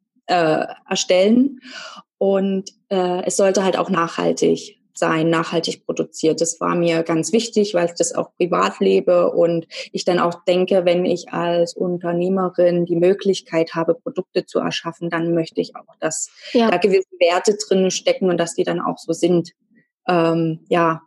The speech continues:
Speaker 1: wie, äh, hinter den Sachen, hinter denen ich stehe und die mir wichtig sind. Und deshalb, ähm, habe ich auch gedacht, okay, es muss halt auch irgendwo nachhaltig produziert werden, äh, in einer Ökodruckerei mit, äh, entsprechendem Papier und die Farben auch vegan und auf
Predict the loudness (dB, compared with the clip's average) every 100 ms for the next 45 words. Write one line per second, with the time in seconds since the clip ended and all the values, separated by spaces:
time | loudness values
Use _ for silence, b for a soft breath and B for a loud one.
0 | _ -2 0 0 -2 -6 _ _ 0 2
1 | 2 2 2 2 2 0 -2 -4 -4 -4
2 | 0 0 2 0 0 -2 2 4 4 2
3 | 2 0 0 -2 -2 -4 -4 -4 B B
4 | B B -4 0 2 2 2 2 2 -2
5 | -2 0 2 2 0 -2 -6 -12 -8 -2
6 | -2 -2 -4 -4 -4 -6 -4 2 2 2
7 | -2 -4 -2 0 0 0 0 0 0 -2
8 | -4 -6 -8 -6 -6 0 2 2 -2 -6
9 | -2 2 2 2 0 0 0 B B B
10 | _ -6 -2 0 2 2 2 2 0 -2
11 | -2 -2 -2 0 -2 0 2 4 2 2
12 | 0 -2 -6 -6 0 0 2 0 0 -2
13 | -2 -4 2 2 2 -2 -4 -6 0 4
14 | 4 4 2 -2 -4 -2 0 0 0 -2
15 | -2 -2 -2 0 2 2 2 0